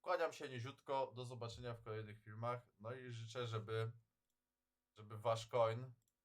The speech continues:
nie wyglądał tak, tylko, tylko, o,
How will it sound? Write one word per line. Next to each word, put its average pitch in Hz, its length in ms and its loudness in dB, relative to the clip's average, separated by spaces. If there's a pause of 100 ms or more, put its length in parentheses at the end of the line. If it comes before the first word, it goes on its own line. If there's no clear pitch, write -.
(1200)
nie 107 140 -8
wyglądał 110 460 2
tak, 98 400 6
tylko, 101 760 2 (1500)
tylko, 87 580 -2 (1200)
o, 73 300 -6